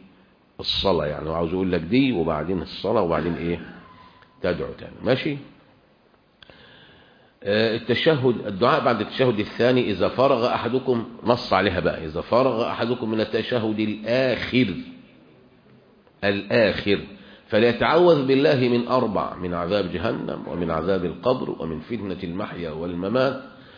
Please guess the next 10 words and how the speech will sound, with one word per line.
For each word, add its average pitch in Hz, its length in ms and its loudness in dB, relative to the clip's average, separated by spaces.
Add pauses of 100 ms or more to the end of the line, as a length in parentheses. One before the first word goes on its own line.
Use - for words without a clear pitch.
(220)
ومن 90 260 -4
شر 107 380 0
المسيح 80 720 -4
الدجال"، 71 800 -8 (840)
وفي 95 280 0
رواية: 104 460 4
"من 82 320 -6
المأثم 82 680 -4
والإيه؟ 76 560 -8 (640)
والمغرم". 76 580 -6